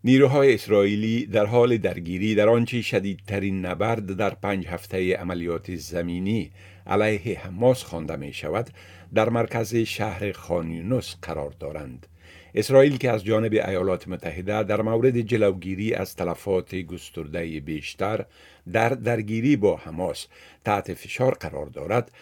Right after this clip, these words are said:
مدعی است که با گسترش حملات خود به جنوب غزه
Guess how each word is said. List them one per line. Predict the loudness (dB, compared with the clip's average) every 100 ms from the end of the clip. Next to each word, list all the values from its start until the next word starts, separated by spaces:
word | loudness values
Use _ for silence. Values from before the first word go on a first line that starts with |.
| -20 -8
مدعی | 0 2 4 4 4 2
است | 0 -6
که | -2 8
با | 10 10
گسترش | 8 -2 0 0 0
حملات | -4 -4 -4 -4 -6 -6
خود | -4 -2 2
به | 2
جنوب | 2 -2 -4 -4 -6
غزه | -8 -14 -8 -2 -2 -2